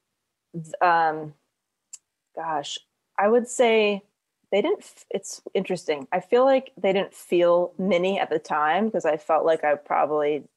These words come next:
was trying to do too much, but, um, my habits right now are really revolving around the fact that I feel like I'm still in grind,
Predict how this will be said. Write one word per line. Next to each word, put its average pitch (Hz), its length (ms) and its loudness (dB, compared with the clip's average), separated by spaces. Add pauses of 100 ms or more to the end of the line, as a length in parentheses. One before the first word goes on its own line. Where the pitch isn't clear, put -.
(120)
was 160 140 -8
trying 151 220 -4
to 151 60 -4
do 151 160 -6
too 156 180 -8
much, 151 400 -4
but, 143 280 0 (580)
um, 156 500 0 (1000)
my 180 640 2 (220)
habits 185 600 2
right 175 240 4
now 165 380 2
are 170 260 2
really 175 380 4
revolving 165 800 2
around 165 260 2
the 165 80 -2
fact 156 380 0
that 151 300 2 (280)
I 180 120 4
feel 190 200 4
like 180 220 2
I'm 170 200 0
still 175 440 2
in 165 360 0 (720)
grind, 175 720 0